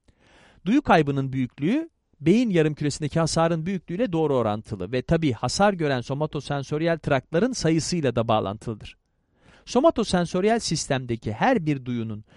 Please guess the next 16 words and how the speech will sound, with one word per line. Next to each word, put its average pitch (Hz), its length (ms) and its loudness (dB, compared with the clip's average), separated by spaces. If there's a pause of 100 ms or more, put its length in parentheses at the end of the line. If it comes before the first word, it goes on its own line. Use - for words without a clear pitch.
(160)
merkezi 185 460 0
sinir 190 260 -2
sistemi 151 420 -4
içinde 131 300 -6
farklı 151 380 -2
bir 220 100 2
güzergahı 135 600 2
olduğunu, 117 640 -4 (500)
reseptörlerden 202 840 2
gönderilen 208 460 2
sinyallerin 190 580 0
farklı 139 380 -2
yollardan 214 580 2
beyne 185 220 2
ulaştığını 139 460 -2
söylemiştik. - 680 -8